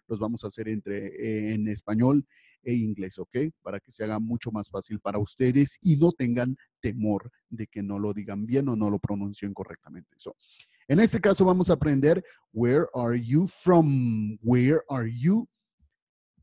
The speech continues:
where are you from? ¿De dónde eres? I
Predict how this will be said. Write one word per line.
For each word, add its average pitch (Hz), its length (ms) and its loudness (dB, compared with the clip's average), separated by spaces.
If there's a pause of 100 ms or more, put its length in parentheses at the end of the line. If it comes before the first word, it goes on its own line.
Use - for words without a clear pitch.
(100)
where 127 300 -2
are 123 120 -6
you 117 300 -4
from? 127 1000 2 (420)
¿De 123 140 0
dónde 143 500 4
eres? 117 680 -2 (300)
I 107 140 -12